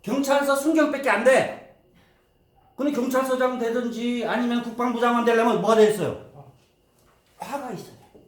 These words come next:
Speaker 1: 화가 금을 녹이면 뭘 만들어? 기물을 만들어. 그래가지고 물속에다 집어넣으면은
Speaker 2: 물수. 식음수.
Speaker 1: 그래서 식음수라고 해. 그래서 이러한 경우가 있어요. 그래서 화는 나쁜 것이 아니라 우리는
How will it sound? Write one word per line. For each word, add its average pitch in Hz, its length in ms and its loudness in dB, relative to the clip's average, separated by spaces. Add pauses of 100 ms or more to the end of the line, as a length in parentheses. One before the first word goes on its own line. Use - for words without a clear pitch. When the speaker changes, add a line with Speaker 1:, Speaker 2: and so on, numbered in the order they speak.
(500)
Speaker 1:
화가 294 640 2 (120)
금을 262 600 0
녹이면 233 600 0
뭘 214 160 0
만들어? 190 540 -4
기물을 269 360 -2
만들어. - 300 -8 (580)
그래가지고 254 420 2
물속에다 220 460 -2
집어넣으면은 202 720 0 (140)
Speaker 2:
물수. - 400 -20 (640)
식음수. 143 300 -20
Speaker 1:
그래서 247 880 2
식음수라고 240 600 -16
해. - 120 -20 (460)
그래서 220 260 0
이러한 202 400 -2
경우가 135 280 -6
있어요. 110 140 -10 (220)
그래서 254 300 2
화는 302 600 0 (360)
나쁜 214 380 -8
것이 160 200 -4
아니라 110 420 -12
우리는 202 540 -6